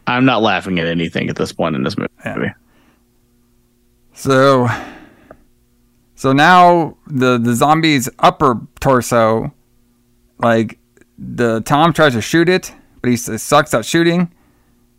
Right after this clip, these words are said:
Speaker 2: and the gun ran out. And I guess Lucy couldn't reload her shotgun. So
Speaker 1: Yeah.
Speaker 2: the, the zombie grabs Jesse. He's about to get him. Jess-, uh, Tom goes over there, rips his arm off, freaks out.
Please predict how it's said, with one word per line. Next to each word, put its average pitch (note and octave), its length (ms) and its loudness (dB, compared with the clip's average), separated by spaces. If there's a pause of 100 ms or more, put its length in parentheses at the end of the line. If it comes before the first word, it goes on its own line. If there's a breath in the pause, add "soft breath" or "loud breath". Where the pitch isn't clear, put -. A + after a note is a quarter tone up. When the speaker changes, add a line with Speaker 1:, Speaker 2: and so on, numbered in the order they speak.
(120)
Speaker 2:
and A2+ 200 -2
the A2 60 -2
gun C3 280 0
ran D#3 220 2
out. F3 360 -2 (880)
And A#2 380 -2
I A2+ 80 0
guess B2+ 340 -2
Lucy C3+ 360 -2
couldn't C3 260 -2
reload B2+ 360 2
her A#2 140 -2
shotgun. E3 680 0 (1000)
So C3 400 2
Speaker 1:
Yeah. B2 260 0
Speaker 2:
the, B2 300 0
the A#2 160 -2
zombie C#3+ 300 2
grabs D3 480 4
Jesse. C3+ 480 2
He's B2+ 100 0
about C3 280 0
to A2+ 100 -4 (320)
get D3 180 0
him. B2 300 0 (240)
Jess-, C#3+ 360 0 (160)
uh, A#2+ 120 -4
Tom D#3 340 0
goes C#3 180 2
over B2+ 100 0
there, B2 140 2
rips C#3+ 220 -2
his A#2+ 140 -4
arm B2+ 240 2
off, A2 200 -2
freaks C3 280 -4
out. A2+ 340 -2